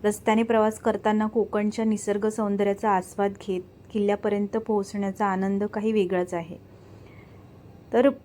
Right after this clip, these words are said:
विजयदुर्ग किल्ला मुंबईपासनं चारशे पंच्याऐंशी किलोमीटर आहे आणि गोव्यापासनं एकशे ऐंशी किलोमीटर अंतरावर हा किल्ला आहे.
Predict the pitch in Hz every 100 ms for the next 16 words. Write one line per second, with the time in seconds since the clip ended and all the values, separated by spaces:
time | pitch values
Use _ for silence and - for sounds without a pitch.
0 | - 240 226 247 247 247 262 269 262 254
1 | 247 220 240 240 240 - 247 247 247 220
2 | 202 240 233 202 202 208 208 226 226 196
3 | 190 185 185 185 202 - - - 196 202
4 | 214 202 202 202 202 214 - 240 220 -
5 | 233 202 190 220 214 202 202 185 196 185
6 | 180 185 185 185 190 185 190 180 175 175